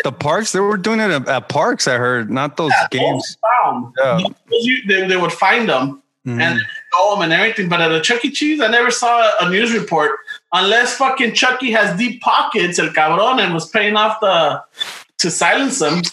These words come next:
Speaker 1: I don't know if Chuck E. Cheese was the victim of the covid, way, 'cause they were already caught in a tranza. They were making pizza out of slices que dejaban de,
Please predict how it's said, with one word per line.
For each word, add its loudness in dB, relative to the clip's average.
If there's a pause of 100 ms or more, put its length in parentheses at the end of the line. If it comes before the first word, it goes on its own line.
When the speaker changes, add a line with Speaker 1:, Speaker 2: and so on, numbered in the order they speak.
(120)
Speaker 1:
I -2
don't 0
know 2
if -2
Chuck -2
E. -2
Cheese 0
was -2
the 0
victim -2
of -2
the -2
covid, 0
way, 0
'cause -6
they -2
were 0
already 2
caught 0
in 0
a -2
tranza. -2
They 0
were 0
making -4
pizza -2
out 0
of -2
slices -2
que -2
dejaban 0
de, -2